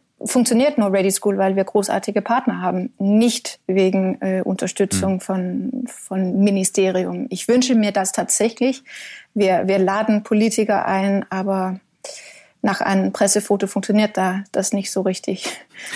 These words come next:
Speaker 1: Und
Speaker 2: Gibt's
Speaker 1: ich
Speaker 2: denn
Speaker 1: wünsche mir
Speaker 2: Mhm.
Speaker 1: da viel mehr Mut.
Speaker 2: Sie haben es ja gerade gesagt, Sie sind jetzt neuerdings in Duisburg aktiv, also sind gerade in N R W gestartet, bisher in,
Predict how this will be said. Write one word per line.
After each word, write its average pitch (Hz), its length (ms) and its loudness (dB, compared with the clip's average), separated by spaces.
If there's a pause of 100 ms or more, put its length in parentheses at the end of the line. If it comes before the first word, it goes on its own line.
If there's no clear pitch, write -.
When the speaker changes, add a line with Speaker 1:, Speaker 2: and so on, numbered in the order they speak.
(160)
Speaker 1:
Und 190 160 0
Speaker 2:
Gibt's 185 200 2
Speaker 1:
ich 185 120 0
Speaker 2:
denn 202 100 2
Speaker 1:
wünsche 196 180 0
mir 185 140 0
Speaker 2:
Mhm. 175 40 2
Speaker 1:
da 180 280 4
viel 226 240 2
mehr 190 160 2
Mut. 175 340 -4 (340)
Speaker 2:
Sie 110 140 0
haben 117 60 2
es 117 80 0
ja 113 80 4
gerade 101 220 2
gesagt, 101 440 0
Sie 95 100 -4
sind 98 260 -2
jetzt - 260 -6
neuerdings 101 480 0
in 92 140 -4
Duisburg 131 540 0
aktiv, - 500 -6
also 90 180 -10
sind 95 180 -2
gerade 110 280 2
in 110 100 4
N 107 120 0
R 107 120 2
W 117 140 4
gestartet, 117 500 -2
bisher 113 400 0
in, 101 260 2